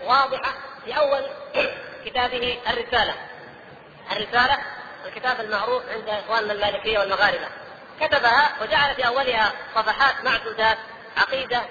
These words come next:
سلفية سهلة بسيطة جدًا. فماذا جاء، ماذا صنع الشراح؟ شرحوا هذه العقيدة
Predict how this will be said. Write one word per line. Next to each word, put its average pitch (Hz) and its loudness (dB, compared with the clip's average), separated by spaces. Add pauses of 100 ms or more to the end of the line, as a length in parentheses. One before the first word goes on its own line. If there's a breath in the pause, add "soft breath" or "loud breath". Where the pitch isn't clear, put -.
(100)
سلفية 226 -2 (200)
سهلة 240 0 (360)
بسيطة 220 -6
جدًا. 180 -10 (800)
فماذا 269 4
جاء، 240 2 (520)
ماذا 254 6 (160)
صنع 233 2
الشراح؟ 190 -2 (1600)
شرحوا 247 2
هذه 247 0
العقيدة 269 0